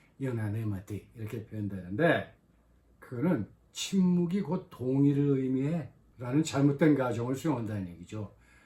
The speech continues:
그러니까, 아, 집단의 의사결정 과정에 있어서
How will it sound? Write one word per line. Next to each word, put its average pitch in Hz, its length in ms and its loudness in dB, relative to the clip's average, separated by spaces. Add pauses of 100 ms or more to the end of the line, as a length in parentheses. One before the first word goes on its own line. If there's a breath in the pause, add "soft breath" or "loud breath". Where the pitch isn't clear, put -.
(120)
그러니까, 147 720 2 (540 soft breath)
아, 135 180 0
집단의 190 420 2
의사결정 156 540 4
과정에 113 360 -4
있어서 113 540 -4